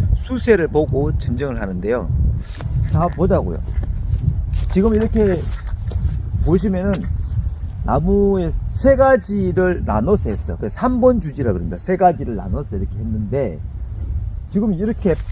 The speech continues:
좀 나무 색깔보다 좀 달리하는 이런 웃자람 가지, 도장지라 그럽니다. 웃자람 가지, 이런 가지들이, 어, 가을 전쟁이든, 어, 여름 전쟁이든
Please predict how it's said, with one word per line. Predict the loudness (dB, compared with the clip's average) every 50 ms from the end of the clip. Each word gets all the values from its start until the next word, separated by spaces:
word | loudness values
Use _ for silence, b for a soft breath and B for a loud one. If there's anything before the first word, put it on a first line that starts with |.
| -6 -6 -6 -4 -2 -2
좀 | 0 0 0 0 -2 -4 -4 -6 -6 -6 -6 -6 -8 -8 -8 -8 -6
나무 | -4 -2 0 0 2 2 2 2 2
색깔보다 | 2 0 -2 0 0 0 0 0 -2
좀 | -4
달리하는 | -2 0 0 0 2 4 2 2 2 2 0 0 -2 -2
이런 | 0 0 0 0 -2 -4 -6 -6 -6
웃자람 | -4 -2 2 4 4 6 6 4 4 2
가지, | 0 -4 -4 -4 -6 -8 -8 -8 -10 -12 -12 -12 -12 -12 -10 -10 -10 -10 -8 -6
도장지라 | -4 0 4 4 4 4 4 0 -2 0 0 0 0
그럽니다. | -2 -2 -4 -4 -6 -6 -6
웃자람 | -8 -8 -8 -8 -6 -6 -6 -6 -6
가지, | -6 -6 -6 -6 -8 -8 -6 -4
이런 | -2 -2 0 0 -2
가지들이, | -4 -6 -6 -6 -6 -4 -4 -4 -2 -2 -4 -4 -4 -4 -4 -4 -6 -6 -6 -6 -6 -6 -6 -4 -4 -4 -4
어, | -4 -2 -2 -4 -4 -4 -6 -6 -8 -10 -10 -10
가을 | -4 0 4 4 6 6 6 6
전쟁이든, | 6 6 4 4 4 4 4 4 4 2 0 -2 -2 -2 -2 -2 -2 -4 -6 -8 -8 -8 -8 -8 -10 -12 -12 -10 -10 -10 -10 -10 -10 -8 -6
어, | -4 -4 -4 -4 -2 0 4
여름 | 6 8 8 6
전쟁이든 | 6 2 -2 -2 -2 -4 -4 -4 -4 -4 -6